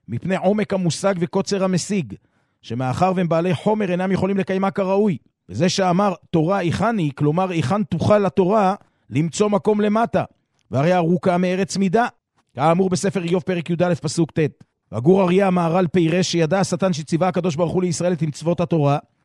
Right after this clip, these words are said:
אבל סבר שמכל מקום עיקר התורה תישאר בשמיים, ובאמת אין הדבר כן, אלא ניתנה התורה לישראל לגמרי.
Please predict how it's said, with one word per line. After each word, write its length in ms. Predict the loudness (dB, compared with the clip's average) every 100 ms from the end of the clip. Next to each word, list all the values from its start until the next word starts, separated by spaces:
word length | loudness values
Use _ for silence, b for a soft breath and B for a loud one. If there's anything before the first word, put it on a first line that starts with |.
| _ _ _ -8
אבל 140 | -4
סבר 280 | -2 0 0
שמכל 360 | 0 -2 0 0
מקום 220 | 0 0
עיקר 220 | 0 0
התורה 240 | 0 0 0
תישאר 320 | 0 -2 0
בשמיים, 440 | -2 0 0 0 0
ובאמת 460 | 0 0 0 -2
אין 200 | -4 -4
הדבר 340 | -2 0 0 0
כן, 200 | -2 -2
אלא 180 | -2
ניתנה 300 | -4 -4 -2
התורה 260 | -2 0 0
לישראל 400 | -2 -2 0 0
לגמרי. 460 | 0 0 0 -2